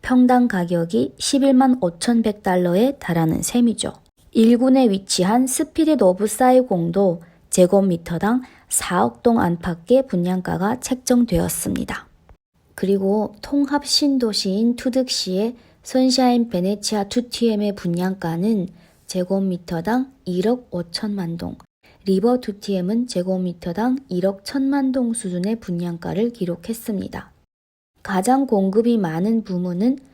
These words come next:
제곱미터당 삼천만 동에서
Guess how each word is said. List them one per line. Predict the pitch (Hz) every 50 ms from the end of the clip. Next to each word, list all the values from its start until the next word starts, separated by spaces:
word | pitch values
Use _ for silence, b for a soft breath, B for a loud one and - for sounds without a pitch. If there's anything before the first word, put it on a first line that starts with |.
| B B B
제곱미터당 | - - 180 180 196 202 196 196 190 180 185 - 180 170 170 214 226 247 254 254 B B _ _ _ _ _ _ _ _ _
삼천만 | - - 294 294 294 285 - 311 294 247 190 170 175 180
동에서 | 185 185 180 175 170 170 170 226 240 247 247